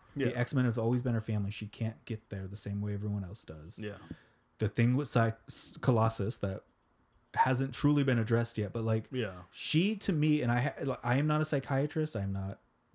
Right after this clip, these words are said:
Speaker 2: a licensed person like that at all, but I have dealt with it in my life and, and my loved ones' lives. She is coming off as incredibly manic. Like, the energy she's giving off, like, just throwing money, just randomly getting tattoos, doing, like, just
Speaker 1: Yeah.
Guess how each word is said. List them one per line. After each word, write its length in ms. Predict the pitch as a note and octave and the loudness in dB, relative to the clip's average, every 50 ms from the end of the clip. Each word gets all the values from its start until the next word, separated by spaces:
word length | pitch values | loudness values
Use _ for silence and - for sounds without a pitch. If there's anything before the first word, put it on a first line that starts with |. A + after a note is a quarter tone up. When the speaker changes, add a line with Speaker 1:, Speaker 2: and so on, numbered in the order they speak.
| _ _ - | _ _ -6
Speaker 2:
a 80 | G#2 G2+ G2+ G#2+ - _ _ - | -6 -6 -6 -8 -12 _ _ -8
licensed 500 | - G#2+ A2 A#2 A#2+ - - C3 B2 - | -4 0 2 2 2 2 0 0 0 0
person 260 | - C3 B2 - C3 | 0 -2 -2 0 0
like 140 | A#2 A2+ A2 | 0 0 0
that 140 | - G#2+ G2+ | 0 0 2
at 80 | G2+ G#2 | 2 2
all, 240 | A#2 D#3 A3+ A#3 - - - - - - _ _ _ _ _ _ _ - | 2 2 0 -2 -4 -10 -16 -20 -20 -20 _ _ _ _ _ _ _ -2
but 160 | B2 B2 A2+ | 2 2 4
I 100 | A2 G#2+ | 4 4
have 140 | G#2 G2 G2 | 2 0 0
dealt 220 | - A2+ A#2 B2 | 2 2 2 2
with 160 | B2 B2+ A#2 B2 | 2 0 2 2
it 100 | A#2+ G2+ | 0 0
in 100 | G#2+ G#2 | 0 0
my 180 | A2 A#2+ B2+ | 0 2 2
life 320 | C3+ C#3 C#3 C#3+ C#3 - - - - | 2 2 2 0 -2 -2 -6 -6 -4
and, 240 | A2+ G#2+ G2+ G2+ G2 | -4 -2 -4 -4 -6
and 220 | G2+ G2+ G2+ G2+ G2 | -8 -8 -8 -6 -6
my 120 | G2+ G#2 | -8 -6
loved 220 | G2 A2 B2 C3 D3+ | -4 -4 -4 -2 -2
ones' 220 | C#3 D3 D3+ D3 | 0 -2 0 0
lives. 440 | D3 C#3 C#3 D3+ D#3+ E3+ - - - - - - - - - - - - - - - _ - | 0 0 0 0 -2 -2 -6 -10 -16 -20 -20 -20 -20 -20 -20 -20 -20 -20 -20 -20 -20 _ -6
She 340 | - - - - C#3+ D#3+ F3 | -4 -2 2 4 6 6 6
is 80 | E3 | 4
coming 300 | - - - C#3 B2+ A#2 | 4 2 2 4 4 4
off 200 | A#2 A2+ A2 G#2+ | 4 2 2 0
as 120 | A2 G2+ G#2 | 0 -2 -2
incredibly 640 | G#2+ G#2 G#2 - - - - G#2+ G#2+ G#2+ G#2 G2+ F#2+ | -2 -4 -4 -6 -4 0 2 2 2 2 2 0 -2
manic. 400 | F#2 F2+ E2 D2+ C#2+ - - - - - - - | -2 -4 -6 -10 -12 -14 -16 -20 -20 -12 -4 -2
Like, 140 | G2+ G2+ | 0 0
the 160 | - B2 B2+ - | 0 0 2 2
energy 320 | B2 C3+ D3+ D3 D3+ D3+ | 4 4 4 4 2 0
she's 160 | - - B2+ | 0 0 0
giving 200 | A#2+ C3+ A#2 A2+ | 0 2 2 2
off, 100 | G#2 G#2+ A2+ | 2 2 2
like, 140 | A2+ G#2+ | 0 2
just 200 | - B2+ A#2 - - - - - - - - | 2 2 0 0 -4 -14 -20 -20 -20 -8 0
throwing 360 | - B2+ C3 C3 C3 C3 C3 | 4 4 6 6 6 6 4
money, 240 | B2+ B2 A2 G2+ F#2+ F#2+ | 4 4 2 2 0 0
just 180 | G2 A#2+ G#2+ - | 0 0 2 4
randomly 380 | A#2 A2+ A#2 A#2+ A#2+ B2 B2 A#2+ | 4 4 6 6 6 4 4 4
getting 240 | B2 A#2+ A#2+ A#2+ | 4 4 2 2
tattoos, 480 | - B2+ B2 A#2 - - A2+ G#2 G2 G2+ | 2 0 -2 0 0 0 0 0 0 0
doing, 340 | - A2+ A2+ B2 B2+ B2+ C3+ | 2 4 4 4 4 4 2
like, 220 | C3 A#2+ A2 A2 A2 | 2 0 0 2 2
just 180 | D3+ D3 C#3 A#2+ | 4 4 4 4
Speaker 1:
Yeah. 180 | A2 G2+ G2 | 2 -2 -6